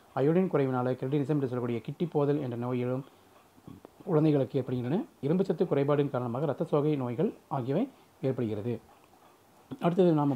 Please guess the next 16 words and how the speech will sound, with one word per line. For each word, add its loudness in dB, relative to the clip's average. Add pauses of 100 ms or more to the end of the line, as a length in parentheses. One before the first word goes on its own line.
பார்க்கக்கூடிய -2 (400)
முக்கியமான 4
ஒரு 2
பகுதி 0 (400)
உடற்பயிற்சியும் 2 (100)
ஓய்வும். 0 (320)
இப்போ 4 (400)
நல்ல 4
ஆரோக்கியமான 0
வாழ்க்கை 0
நமக்கு -4
தேவை, -2
இவை -2
தேவைன்னு 0
நாம -2
நினைச்சோம்னா, 0